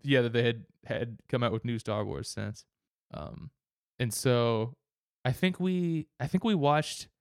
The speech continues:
yeah, we watched episode one, and then we went back and watched episode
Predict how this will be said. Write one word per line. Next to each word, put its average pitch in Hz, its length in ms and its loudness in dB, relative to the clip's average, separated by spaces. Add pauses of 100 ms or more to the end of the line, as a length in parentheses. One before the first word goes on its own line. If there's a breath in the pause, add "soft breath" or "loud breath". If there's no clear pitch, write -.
(160)
yeah, 113 200 4
we 110 120 4
watched 139 320 4
episode 131 480 2
one, 123 400 0 (340)
and 120 80 -2
then 120 120 4
we 117 80 2
went 110 180 0
back 107 260 0
and 107 100 -2
watched 104 300 -2
episode 104 460 -6